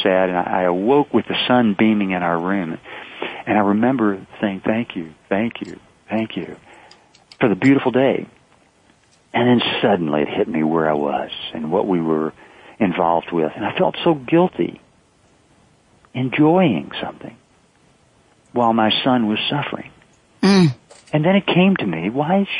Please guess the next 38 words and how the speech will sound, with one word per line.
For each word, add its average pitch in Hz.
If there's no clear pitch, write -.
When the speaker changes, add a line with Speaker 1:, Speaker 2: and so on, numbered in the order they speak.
Speaker 1:
shouldn't 202
I 90
enjoy 78
the 78
beautiful -
day? 85
It's -
right 170
there. 147
Yes, 160
there's 151
part 139
of 147
the 139
day 143
that's 147
not 156
so 135
joyful, 78
but -
you 135
have 151
to 151
be 135
able 135
to 139
enjoy 139
both 165
of 90
them, -
being 135
balanced 127
by 107
both 117
of -
them. -
So 123
th-, 135